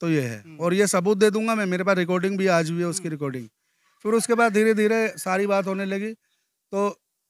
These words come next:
Speaker 1: सभी अधिकारी आए थे, उन्होंने सारा हमारा सुना। समुदाय भवन के लिए मैंने बोला,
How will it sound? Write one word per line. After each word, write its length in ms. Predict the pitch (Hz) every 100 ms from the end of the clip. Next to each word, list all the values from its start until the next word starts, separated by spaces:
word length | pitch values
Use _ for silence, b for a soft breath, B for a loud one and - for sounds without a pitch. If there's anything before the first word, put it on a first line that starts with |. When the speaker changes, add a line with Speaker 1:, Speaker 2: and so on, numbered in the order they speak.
| _ _ _
Speaker 1:
सभी 360 | - - 202 240
अधिकारी 460 | 233 226 226 226
आए 200 | 220 202
थे, 100 | 190
उन्होंने 380 | 226 214 202 208
सारा 440 | 196 175 185 180 - -
हमारा 300 | 151 160 180
सुना। 340 | 170 165 175 208 _ _ _ _
समुदाय 420 | - 180 196 202 202
भवन 260 | 175 196
के 120 | 196
लिए 160 | 196 196
मैंने 240 | 190 190
बोला, 360 | 180 175 170 175